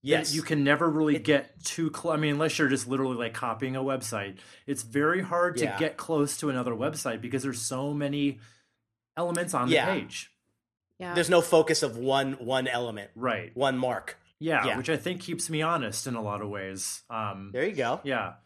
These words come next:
Speaker 1: So
Speaker 2: And I think that's, yeah, I, I think what, one thing I heard, and I, I was trying to find the, uh, quote, uh, before this episode, because I think it sums it up really well, but it's this idea that anything plagiarized or copied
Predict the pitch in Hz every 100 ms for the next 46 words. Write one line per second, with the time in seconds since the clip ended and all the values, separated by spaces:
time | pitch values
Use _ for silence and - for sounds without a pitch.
0 | _ _ _ _ - - 135 127 113 139
1 | 139 147 151 - 156 165 - - 156 190
2 | 107 - - 170 175 180 - 170 165 185
3 | 165 151 127 151 175 160 143 156 135 120
4 | 120 120 123 120 117 127 - 165 160 156
5 | 160 147 143 135 131 123 113 - 196 123
6 | - - - _ _ _ _ _ _ 139
7 | 123 135 156 143 135 143 143 147 123 110
8 | 131 127 120 147 151 - - 151 139 139
9 | 135 - 135 123 127 135 120 120 123 -
10 | 123 135 127 143 143 131 - - _ -
11 | - 160 190 208 196 175 - 147 147 160
12 | 156 160 151 - - 127 131 151 160